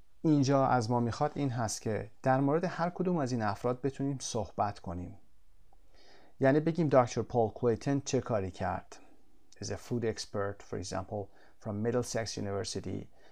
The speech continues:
People on diets, if you want to talk about people on diets, from the text, they often begin to feel depressed after two weeks, for example. School children who eat protein or carbohydrate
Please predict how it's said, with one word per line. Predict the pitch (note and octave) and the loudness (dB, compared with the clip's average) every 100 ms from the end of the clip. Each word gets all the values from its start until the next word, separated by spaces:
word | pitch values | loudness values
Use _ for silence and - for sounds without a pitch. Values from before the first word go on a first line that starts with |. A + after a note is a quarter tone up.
| - | -4
People | - D#3 D3+ | 0 4 6
on | C3+ B2+ | 6 6
diets, | A2 B2+ C3+ A#2 G2 - - - - | 8 8 8 6 0 -4 -6 -8 -12
if | - | -8
you | A2 | -4
want | G#2+ G#2+ | -4 -4
to | A2+ | -6
talk | - A#2 A2+ | 0 0 0
about | G#2+ A2 - | 0 0 0
people | A#2+ A2+ A2 | -4 -2 -2
on | G#2 | 0
diets, | A#2+ C#3 E3 - - - | 2 2 2 -6 -12 -4
from | D#3 F3+ | -2 0
the | F3+ | -2
text, | - A#2+ F#2 - - - - - - - - | -2 0 0 -2 -8 -10 -12 -14 -20 -8 2
they | A#2+ B2+ | 4 4
often | - B2+ A#2 | 4 0 2
begin | A2+ A#2 A2 | 0 0 -2
to | A2 - | -4 -2
feel | A#2 G#2 A2 | -2 0 -2
depressed | G#2 - C#3+ D3 - - A#2+ | -4 2 6 6 4 -4 -4
after | - A2 - | -2 -6 -4
two | B2+ A#2+ A#2 | -4 -2 -2
weeks, | A#2 - | -4 -4
for | B2 A#2 | -2 -2
example. | B2 A#2 - B2 B2 - - - - | -2 -4 -4 -4 -6 -10 -18 -12 -6
School | - C#3+ C#3+ - | 2 2 2 2
children | D3 C3+ C3+ C3+ A#2 | 2 4 2 0 0
who | B2 - - | 0 0 -2
eat | C#3 - D3 | -4 0 2
protein | C3+ - C#3 C3+ C3+ - A#2 | 2 2 0 2 0 0 2
or | A#2 A#2+ - | 4 2 0
carbohydrate | B2 B2+ G2 A#2+ A#2+ B2 B2 | 0 0 0 0 0 0 -2